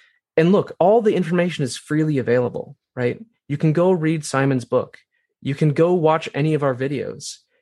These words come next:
You can honestly attend all sorts of free events that are happening right now if you wanna get some hands-on education, hands-on experience with stuff. But if you wanna go fast, we do offer some accelerators. We have an online course.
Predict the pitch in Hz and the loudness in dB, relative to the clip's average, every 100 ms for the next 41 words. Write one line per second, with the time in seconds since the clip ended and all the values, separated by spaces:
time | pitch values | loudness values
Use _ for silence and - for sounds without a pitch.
0 | _ - 151 175 156 226 - 185 - 160 | _ -4 0 2 2 2 2 0 0 0
1 | 185 147 - 170 165 190 185 143 - 180 | 2 0 -2 -2 0 -2 -2 -4 -4 0
2 | 156 143 190 143 110 120 113 117 120 107 | 2 0 0 0 0 0 -2 -2 -2 0
3 | 120 127 131 131 139 139 135 131 123 123 | 0 0 -2 -4 -2 -2 -4 -2 0 0
4 | 123 123 123 123 _ _ - 123 127 123 | 0 0 0 -2 _ _ -4 -2 0 -2
5 | 117 139 131 123 123 127 123 - 139 175 | 0 -2 -2 0 0 2 0 -2 -6 -6
6 | 151 107 - - - - _ _ _ _ | -6 -8 -6 -8 -8 -18 _ _ _ _
7 | _ - 143 139 143 165 214 196 156 - | _ -4 -2 0 2 2 2 0 0 0
8 | 135 113 147 - - _ _ _ _ _ | 0 -2 -8 -14 -20 _ _ _ _ _
9 | _ _ - 147 147 175 160 160 151 - | _ _ -4 -2 0 2 2 2 0 0
10 | 135 123 123 110 101 104 123 - 120 127 | -2 -2 -2 -2 -6 -12 -12 -8 -4 -2
11 | 123 123 127 139 - 123 127 - - | -2 -2 0 -2 -2 -4 -4 -8 -14